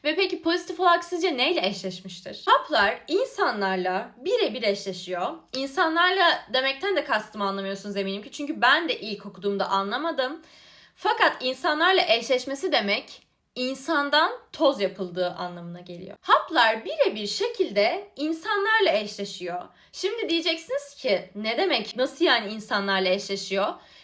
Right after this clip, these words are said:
Bildiğiniz insan etiyle eşleşiyor. Yani insan etini toz haline getirmişler. Ve sonrasında yoğunlaştırılmış bir şekilde düzgün haliyle paketliyorlar, küçük dozlar haline getiriyorlar.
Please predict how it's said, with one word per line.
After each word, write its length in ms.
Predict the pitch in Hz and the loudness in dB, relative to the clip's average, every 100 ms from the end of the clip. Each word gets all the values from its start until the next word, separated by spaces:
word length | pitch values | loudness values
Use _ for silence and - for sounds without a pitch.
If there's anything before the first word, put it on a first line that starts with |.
| _ | _
Bildiğiniz 640 | 226 370 622 392 269 330 359 | -2 0 2 2 4 2 -2
insan 420 | 262 302 320 494 | -2 -2 -2 0
etiyle 400 | 262 - 214 190 | 0 0 0 2
eşleşiyor. 600 | 233 339 - 427 - 370 | 2 0 -2 -6 -2 2
Yani 680 | 330 294 330 554 392 185 180 - _ _ | 2 4 4 2 0 -2 -4 -10 _ _
insan 420 | - 269 269 508 | -6 -4 -2 -2
etini 500 | 269 233 220 208 254 403 | -2 -4 -6 -6 -6 -6
toz 260 | - 381 - | -2 -2 0
haline 360 | 233 190 185 | 0 0 0
getirmişler. 840 | 185 185 - - - - - - - | -4 -6 -10 -16 -16 -18 -20 -20 -6
Ve 100 | 226 | -4
sonrasında 800 | 233 359 370 554 480 - 226 185 | 2 4 6 4 2 -2 -2 0
yoğunlaştırılmış 1000 | 196 214 - 247 247 - - 277 294 403 | 2 2 0 4 2 2 -2 -2 0 -4
bir 60 | 269 | -4
şekilde 680 | 226 202 202 180 180 202 - - | -4 -4 -4 0 0 0 -8 -10
düzgün 440 | 214 254 233 262 311 | -6 -6 -4 -2 -2
haliyle 920 | 269 247 262 254 208 185 196 269 - - _ | 2 4 6 4 -2 0 2 2 0 -12 _
paketliyorlar, 760 | 277 262 262 - 262 202 240 370 | -2 2 0 0 0 4 4 2
küçük 340 | - 392 302 | -4 -6 0
dozlar 340 | 226 226 233 254 | 0 2 2 0
haline 340 | 196 175 175 | 0 -2 -4
getiriyorlar. 580 | 175 175 - - - | -8 -10 -12 -12 -12